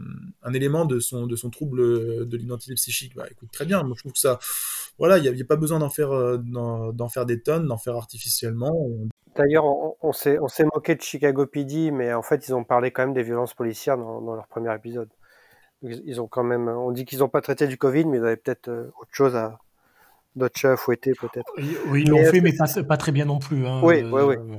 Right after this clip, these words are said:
Speaker 3: voilà.
Speaker 2: Mais moi, c'est vrai que ça m'a fait, ça m'a fait, ça m'a rendu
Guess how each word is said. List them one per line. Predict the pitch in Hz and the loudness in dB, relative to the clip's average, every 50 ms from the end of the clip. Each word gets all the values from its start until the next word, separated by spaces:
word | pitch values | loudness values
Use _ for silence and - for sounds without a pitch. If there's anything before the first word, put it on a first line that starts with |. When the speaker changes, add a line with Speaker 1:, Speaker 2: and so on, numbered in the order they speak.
| 104 104 | -12 -12
Speaker 3:
voilà. | 113 110 104 92 - - _ _ - - | -12 -14 -14 -14 -18 -20 _ _ -8 0
Speaker 2:
Mais | 151 147 147 151 | 4 6 6 6
moi, | 143 151 185 202 | 6 6 4 4
c'est | - | 4
vrai | - 208 233 | 2 2 2
que | - | 2
ça | - | 0
m'a | 131 127 123 | 0 0 -2
fait, | - - 180 - | -4 -6 -10 -10
ça | - - - | -8 -6 -4
m'a | 127 123 127 123 | -4 -4 -4 -4
fait, | - - 180 175 175 | -4 -4 -4 -2 -2
ça | - - 127 | -2 -2 -2
m'a | 127 127 | 0 0
rendu | 127 160 160 151 175 165 | 0 -2 -2 -4 -6 -10